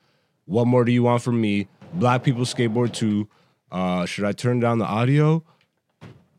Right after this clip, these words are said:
Oh, I actually landed that. Sketchy. Sketchy fucking Christ there. Okay. This is my first run. I haven't played Skate two since probably the last time. And there we go. I bailed.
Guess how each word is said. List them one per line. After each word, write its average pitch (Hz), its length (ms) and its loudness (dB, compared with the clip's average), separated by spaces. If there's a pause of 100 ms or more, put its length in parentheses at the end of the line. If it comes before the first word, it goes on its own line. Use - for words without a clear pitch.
(200)
Oh, 233 320 8
I 214 220 6
actually 190 280 6
landed 170 380 6
that. 139 220 6
Sketchy. 147 580 4
Sketchy - 680 4
fucking 151 400 2
Christ 139 360 2
there. 127 320 4
Okay. 131 840 4 (540)
This 127 140 -2
is 123 60 -2
my 131 160 2
first 147 380 0
run. 147 440 2 (340)
I 117 140 0
haven't 139 320 4
played 143 260 0
Skate 147 300 -2
two 147 180 0
since 131 220 -4
probably 131 320 0
the 113 80 -2
last 127 380 0
time. 135 320 2
And 117 520 -2
there 98 140 -2
we 90 100 -2
go. 65 140 -10
I 78 120 -6
bailed. 71 340 -10